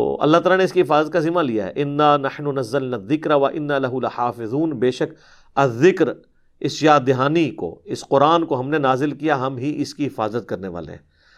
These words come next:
تو اللہ تعالیٰ نے اس کی حفاظت کا ذریعہ بنایا، آپ کو ٹینشن لینے کی ضرورت نہیں ہے۔ قرآن پاک انشاءاللہ تعالیٰ محفوظ ہے، اور یہ جو اللہ تعالیٰ نے ایسا سسٹم بنایا ہے،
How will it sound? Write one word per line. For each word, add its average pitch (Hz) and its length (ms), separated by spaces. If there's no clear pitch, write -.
تو - 80
اللہ 139 180
تعالیٰ 160 260
نے 175 240
اس 143 120
کی 156 100
حفاظت 127 280
کا 143 80
ذریعہ 139 240
بنایا، 139 300
آپ 131 120
کو 143 140
ٹینشن 135 340
لینے 131 200
کی 120 100
ضرورت 123 280
نہیں 156 180
ہے۔ 165 80
قرآن 131 280
پاک 139 320
انشاءاللہ 131 420
تعالیٰ 135 320
محفوظ 131 540
ہے، 156 100
اور 123 380
یہ 117 320
جو 160 260
اللہ 127 160
تعالیٰ 143 200
نے 151 60
ایسا 151 200
سسٹم 160 440
بنایا 123 320
ہے، - 60